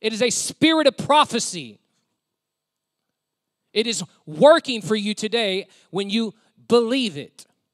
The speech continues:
So when it comes, put it back up there, to your situation, to what you're going through, to what you're facing, do not fear. Only believe.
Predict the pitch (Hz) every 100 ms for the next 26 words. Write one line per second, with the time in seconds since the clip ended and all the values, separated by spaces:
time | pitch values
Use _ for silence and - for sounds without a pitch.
0 | _ _ _ _ _ _ - 277 254 240
1 | 240 - 277 285 226 - 269 254 269 269
2 | 254 - 175 170 214 _ _ _ _ _
3 | _ _ _ _ _ _ - - 220 269
4 | 403 - 269 226 226 180 165 - 202 220
5 | 254 _ _ _ - 247 254 185 196 339
6 | 415 220 233 190 180 - 165 170 226 208
7 | _ - 247 262 196 185 330 415 - 233
8 | 208 - 220 247 277 - _ _ 151 165
9 | 302 339 311 294 294 - - 403 370 165
10 | 107 - _ _ _ _ _ _ _ _
11 | _ _ _ _ _ _ _ _ _ _
12 | _ _ _ _ - 269 247 247 233 269
13 | 190 104 -